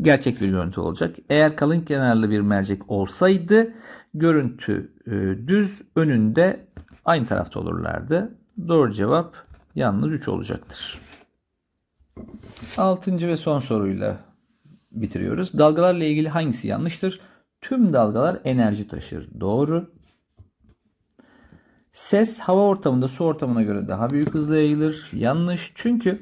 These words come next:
ses, e, yayılabilmesi için maddesel bir ortam gerekliydi ve maddesel ortam ne kadar fazlaysa sesin hızı o kadar fazlaydı. Yani katılarda en hızlı,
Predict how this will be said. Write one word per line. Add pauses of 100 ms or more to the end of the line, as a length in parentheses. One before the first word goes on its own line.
(460)
ses, (200)
e,
yayılabilmesi
için
maddesel
bir
ortam
gerekliydi
ve
maddesel
ortam
ne
kadar
fazlaysa
sesin
hızı
o
kadar
fazlaydı.
Yani (360)
katılarda
en
hızlı,